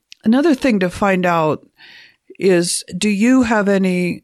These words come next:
financial obligations? And usually you do not for a commercial gallery, but I have worked with galleries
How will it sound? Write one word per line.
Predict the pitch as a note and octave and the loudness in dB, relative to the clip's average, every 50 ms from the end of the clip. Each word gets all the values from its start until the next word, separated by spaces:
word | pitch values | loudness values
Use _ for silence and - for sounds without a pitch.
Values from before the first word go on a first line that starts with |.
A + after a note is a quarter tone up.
| _ _ | _ _
financial | - - - F3+ F#3 G3 G3+ G#3 - - F3+ | -10 -6 -4 -2 -2 -2 -2 -2 -4 -6 -4
obligations? | B2+ E3 D3+ - - - G3+ - A#2 E3+ - - G3+ - - - - - - - - - - - - - - - _ _ _ _ _ _ _ _ - | -4 -4 -4 -4 -6 -6 -6 -4 -4 -4 -4 -6 -6 -8 -8 -6 -6 -6 -6 -8 -12 -20 -20 -20 -20 -20 -20 -20 _ _ _ _ _ _ _ _ -4
And | F#3 F#3 F3+ F#3 F3+ F3 F3 F3 E3+ E3 | -2 -2 0 0 0 -2 -2 -4 -4 -4
usually | F#3+ G#3+ A#3+ - - C#4 C#4 D4 D4 C#4+ C#4+ C#4+ C#4 C4+ - - - - _ _ _ _ _ _ | -2 -2 -2 0 -2 0 0 0 2 2 2 2 0 0 -4 -8 -12 -20 _ _ _ _ _ _
you | - F#3+ F#3+ F#3 F#3 F3+ F3+ F3+ F#3 E3+ | -8 -6 -6 -4 -4 -4 -6 -6 -6 -6
do | F3 G#3+ A#3+ A#3+ | -4 -2 0 2
not | A3 E3+ C3+ C3+ C#3 D#3 F3+ F3+ - - | 2 0 0 -2 -2 -2 -2 -4 -6 -8
for | - G3+ F3 | -6 -4 -4
a | E3+ | -4
commercial | - - F#3+ F3+ F3+ F3+ E3+ - - F3+ | -4 -8 -10 -8 -6 -6 -6 -6 -8 -8
gallery, | F3 - E3+ D#3+ E3 E3+ E3+ E3+ E3 | -6 -4 -2 -2 0 0 0 -2 -2
but | E3+ F#3 F3+ F3 | -2 -2 -2 0
I | E3+ F3+ | -2 -4
have | F3 E3+ - A#3+ B3+ C4+ C4 B3+ | -4 -6 -4 -4 -2 -2 -2 0
worked | B3 B3 A#3 A3+ - | 0 0 0 -2 -4
with | G#3+ G3 G3 | -4 -4 -2
galleries | - G3+ F#3+ F#3+ F#3+ F#3 F3+ F3+ F3+ F3 - - | -2 -2 0 0 0 0 0 0 -2 -2 -4 -10